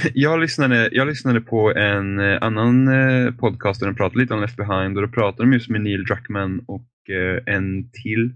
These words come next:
som har jobbat på storyn i Last of Us och det här D L C. Och de, de droppade små hintar redan i huvudspelet om att Ellie skulle vara lesbisk då. Även fast det kanske inte var något som jag liksom riktigt plockade upp på, utan förutom att Riley betyder väldigt mycket för henne.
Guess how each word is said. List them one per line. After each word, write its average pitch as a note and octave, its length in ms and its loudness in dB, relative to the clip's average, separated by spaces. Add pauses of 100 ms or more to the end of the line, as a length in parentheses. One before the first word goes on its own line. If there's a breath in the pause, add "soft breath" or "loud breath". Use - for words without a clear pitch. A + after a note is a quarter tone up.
(140)
som G2 220 -12
har G2 180 -2
jobbat F#2+ 400 -2
på F#2+ 340 -4 (200)
storyn G2+ 460 -2
i G2 140 0
Last G2 240 -2
of G2 60 -4
Us G#2 180 -4
och G#2+ 140 -8
det F#2+ 60 -4
här G2 100 0
D G2 100 0
L F#2 100 -2
C. A#2+ 180 2 (1120 loud breath)
Och A2+ 100 0
de, C3+ 260 2 (160)
de C3 180 4
droppade D3+ 840 0 (640)
små C#3 360 2
hintar A#2+ 540 2
redan C3+ 260 2
i A#2 40 4
huvudspelet G#2 640 0 (380)
om G#2 280 2
att G2 200 -2 (220)
Ellie G#2 340 0 (440)
skulle G2+ 200 -2
vara F#2+ 180 2
lesbisk - 840 -6
då. C#2 200 -8 (280)
Även G#2 160 0
fast G2+ 180 -4
det A#2 60 -4
kanske G2+ 240 -2
inte F#2+ 120 -6
var F#2+ 80 -2
något F#2 140 -6
som G2 120 -6
jag F#2 140 0
liksom F2+ 200 -6
riktigt F#2+ 320 -6
plockade G2 320 -2
upp A#2 140 -6
på, G2 180 -2
utan F#2 240 -4
förutom F#2 480 -4
att F2+ 140 -4
Riley F#2+ 340 0
betyder F#2 300 -6
väldigt F2+ 180 0
mycket F2+ 160 -8
för A2+ 80 0
henne. F2 220 -6